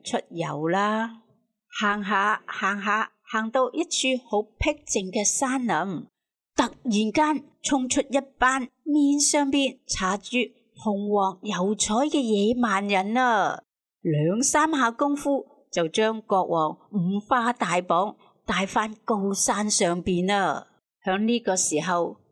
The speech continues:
國王諗起今日就係滿月，響呢一帶有一個原始部落，每逢月圓嘅時候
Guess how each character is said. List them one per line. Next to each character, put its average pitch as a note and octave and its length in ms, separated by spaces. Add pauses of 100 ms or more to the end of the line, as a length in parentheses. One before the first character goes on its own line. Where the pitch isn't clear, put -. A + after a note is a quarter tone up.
國 F3+ 220
王 D#3+ 240
諗 F#3 260
起 G3+ 300 (280)
今 G3 100 (160)
日 D#3 200 (140)
就 - 140
係 F3 180
滿 D#3+ 460
月， F3 520 (480)
響 F#3+ 200
呢 B3 260
一 C4 120 (100)
帶 F#3+ 320 (140)
有 G#3+ 280
一 C4+ 140
個 G#3 320
原 F3 300
始 G3+ 280
部 E3+ 280
落， E3+ 420 (340)
每 G3+ 320
逢 E3+ 320 (160)
月 A3+ 200
圓 G3 360
嘅 A3+ 140
時 F3+ 320
候 F3 260